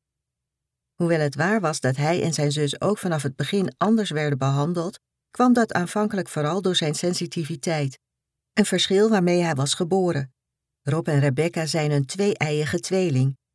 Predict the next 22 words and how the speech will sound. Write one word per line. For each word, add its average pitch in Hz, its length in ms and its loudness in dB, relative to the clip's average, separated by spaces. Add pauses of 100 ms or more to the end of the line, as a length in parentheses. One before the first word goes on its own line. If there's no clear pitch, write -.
(180)
wat 233 180 2
betekent 220 500 2
dat 170 140 -2
hun 165 120 -2
genen 165 380 0
niet 202 200 -2
meer 185 340 2
overeenkomen 147 840 0 (280)
dan 208 200 2
de 202 80 0
genen 214 360 4
van 180 160 -2
elke 202 340 0
willekeurige 170 720 0
broer 147 280 -2
en 160 220 -2
zus. 143 380 -2 (920)
Als 156 280 -2
klap 220 260 0
op 165 140 -2
de 143 100 0
vuurpijl 165 560 0